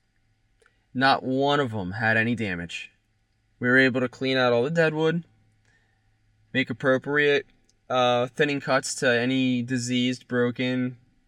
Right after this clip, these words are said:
rubbing branches, and still were able to do a proper crown reduction. Um, and it, it turned out that those trees, they survived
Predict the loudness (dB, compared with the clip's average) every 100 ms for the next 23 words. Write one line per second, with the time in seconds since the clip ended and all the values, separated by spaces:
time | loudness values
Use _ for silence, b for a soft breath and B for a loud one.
0 | _ _ -8 -2 0 0 0 0 -2 -4
1 | -8 -10 _ _ _ _ _ _ _ 0
2 | 4 4 4 0 -4 -12 -10 -6 0 2
3 | 4 4 2 0 -6 -6 -2 0 2 0
4 | -2 2 2 2 -2 -4 -6 _ 2 2
5 | 4 0 -2 -4 -10 -10 _ _ _ _
6 | _ _ _ _ _ _ _ b b b
7 | b _ -8 -4 -2 -2 -2 -4 -8 -14
8 | _ _ _ _ _ _ -2 2 0 -2
9 | _ _ -6 -4 0 2 6 6 4 -2
10 | -2 -2 -2 -2 -2 -6 -10 -12 _ _
11 | _ _ _ _ _ _ _ _ _ -6
12 | -4 -2 -2 -2 2 4 6 4 2 -6
13 | -20